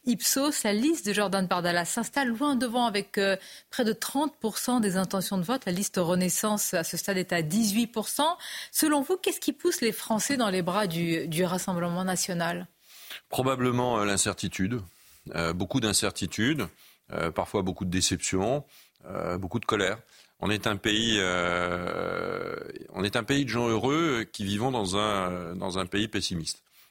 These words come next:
Speaker 2: Donc c'est compliqué à concilier. Grosso modo, les gens disent qu'ils sont, euh, heureux quand on les sonde,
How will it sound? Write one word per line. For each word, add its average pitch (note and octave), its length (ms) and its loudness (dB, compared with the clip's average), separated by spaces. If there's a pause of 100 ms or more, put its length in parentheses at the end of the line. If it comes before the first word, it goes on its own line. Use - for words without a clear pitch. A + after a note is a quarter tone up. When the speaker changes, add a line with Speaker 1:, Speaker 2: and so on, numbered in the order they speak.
(140)
Speaker 2:
Donc - 120 -12
c'est E2 260 -2
compliqué F2 420 -4
à F2 60 0
concilier. A2 580 0
Grosso - 300 -6
modo, F#2+ 320 2
les F2+ 100 0
gens F#2 160 -4
disent F2 240 -6
qu'ils - 140 -14
sont, F2 260 -12
euh, F2 380 -2
heureux G2 220 0
quand G2 200 -6
on E2+ 80 -4
les E2 300 -4
sonde, B2 340 0